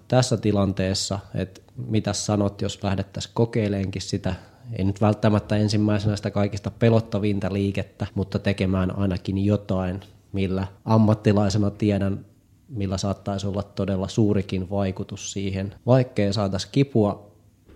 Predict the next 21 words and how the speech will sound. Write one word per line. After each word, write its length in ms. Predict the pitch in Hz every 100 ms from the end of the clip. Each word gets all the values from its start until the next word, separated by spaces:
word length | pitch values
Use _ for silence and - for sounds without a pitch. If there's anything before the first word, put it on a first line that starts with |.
| -
heti 260 | 147 131
helpottumaan 800 | 127 120 110 113 - 110 107 110
tai 220 | - 110
edes, 160 | 107 - -
tota, 320 | - 107 107 107 -
juurikaan 480 | 120 113 104 110 104
vaikutusta 580 | 120 120 110 104 104 107
siihen, 460 | 104 110 101 107 101
niin 100 | 104
jo 80 |
se, 200 | 104 110
että 140 | 104 104
me 40 |
saadaan 340 | 101 107 104 101
se 100 | 107
mieli 300 | 120 113 107
rauhoittumaan 720 | 104 101 98 - 95 87 95
ja 100 | 95
se 80 | 104
ihminen 380 | 98 98 98
vaikka 420 | 101 98 - 110